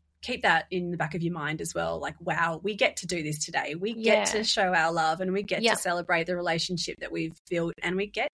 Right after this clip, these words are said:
Speaker 1: to mark the marriage that's to come. Like, how
Speaker 2: Yeah.
Speaker 1: freaking cool is that?
Speaker 2: Yeah.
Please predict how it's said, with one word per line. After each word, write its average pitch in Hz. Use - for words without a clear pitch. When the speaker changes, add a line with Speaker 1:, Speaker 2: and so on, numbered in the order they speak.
Speaker 1:
to 220
mark 185
the 202
marriage 170
that's -
to 185
come. 175
Like, 160
how 180
Speaker 2:
Yeah. 190
Speaker 1:
freaking 208
cool 185
is 175
that? -
Speaker 2:
Yeah. 202